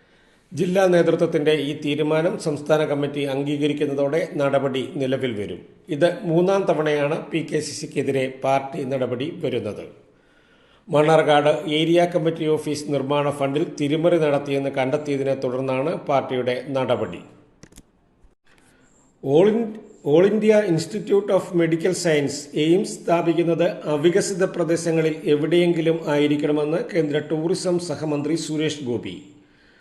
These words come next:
തിരുവനന്തപുരം Fraternity of Trivandrum പ്രൊഫഷണലുകൾ സംഘടിപ്പിച്ച ഇന്ററാക്റ്റീവ് സെക്ഷൻ ഉദ്ഘാടനം ചെയ്യുകയായിരുന്നു അദ്ദേഹം.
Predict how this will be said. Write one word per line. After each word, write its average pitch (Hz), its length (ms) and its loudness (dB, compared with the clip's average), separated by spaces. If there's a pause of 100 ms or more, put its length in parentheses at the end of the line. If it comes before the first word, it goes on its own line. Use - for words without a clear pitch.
(300)
തിരുവനന്തപുരം 165 640 2
Fraternity 170 840 0 (100)
of 160 160 0 (120)
Trivandrum 165 520 0
പ്രൊഫഷണലുകൾ 160 720 0
സംഘടിപ്പിച്ച 147 640 -4 (260)
ഇന്ററാക്റ്റീവ് 175 640 0
സെക്ഷൻ 160 560 -4
ഉദ്ഘാടനം 165 600 -2
ചെയ്യുകയായിരുന്നു 147 640 -2
അദ്ദേഹം. 131 560 -8